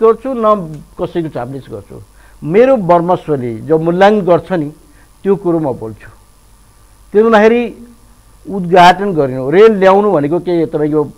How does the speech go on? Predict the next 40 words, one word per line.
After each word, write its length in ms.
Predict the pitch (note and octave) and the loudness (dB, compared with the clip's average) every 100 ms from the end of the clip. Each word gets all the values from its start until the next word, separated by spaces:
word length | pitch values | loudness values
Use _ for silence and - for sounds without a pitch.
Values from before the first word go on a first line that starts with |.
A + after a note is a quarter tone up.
| - | -16
रेल 360 | B2+ C#3 G3 | -6 2 4
ल्याउँछु 540 | G#3+ F3 E3+ F#3+ G3 A#3 | 4 4 4 2 0 0
भन्दाखेरि 380 | D#3+ D3+ E3+ F3 | 0 0 0 0
तपाईँको 280 | E3+ E3 | 0 0
पानीका, 520 | E3 D#3+ D3+ D#3+ E3 D3+ | 0 0 -2 2 2 2
के 300 | - D3 D#3 | -2 -4 -2
अरे, 140 | D3+ | -2
कागजका 440 | - D#3 E3 D#3 | 2 2 2 2
रेल 200 | D#3 D3+ | 0 0
बनाएर 260 | C#3+ D3 C#3+ | -4 -2 -2
हिँड्ने 260 | C3+ C#3 C#3+ | -4 -6 -4
मान्छे 260 | C3+ C3+ | -6 -6
होइन 180 | C3 A#2+ | -6 -4
नि 100 | E3 | -6
यहाँ 120 | F3 | -6
नेपालमा। 320 | F3 F3 F#3+ A3 _ _ _ _ _ _ _ _ _ _ - | -6 -8 -10 -16 _ _ _ _ _ _ _ _ _ _ -8
रेल 200 | D3 G#3+ | 2 2
ल्याउनु 440 | G#3 F#3 F#3+ A3 A3+ | 4 2 2 2 0
आवश्यक 580 | E3+ G3 G#3 A3 G#3 | 2 0 0 -4 -6
छ, 120 | - F3+ | -2 2
नेपालमा 500 | F#3+ F3 D3 A#2+ A#2 | 2 2 -2 -6 -8
रेल 180 | A2 | -10
ल्याउनु 260 | A#2 A2+ A#2 | -10 -12 -12
आवश्यक 400 | B2 A#2 - A#2+ | -12 -12 -12 -16
छ। 200 | - - D#3+ G#2 - _ _ - - - - | -16 -8 -8 -8 -18 _ _ -20 -20 -20 -14
तर 100 | C3 | -14
खोइ 220 | - F3 | -4 -4
त, 100 | D3+ | -4
अहिले 280 | A#2+ C#3+ D3 | -6 -4 -2
आए 180 | C3 B2 | -4 -6
तपाईँ 260 | C3 C3 | -10 -10
यो 80 | C3+ | -10
सरकारले 420 | B2+ B2+ B2 A#2+ | -10 -10 -10 -10
के 140 | A#2+ D#3+ | -12 -16
गरिरहेको 400 | C#3+ A2+ A2 B2 | -16 -18 -20 -20
छ 40 | |
त? 320 | B2 - - | -20 -20 -14
त्यो 120 | D3+ | -10
सरकार 340 | C#3 C#3+ C#3 A#2+ | -8 -6 -4 -6
हटाएर 500 | A2 C#3 D3+ E3 | -6 0 2 2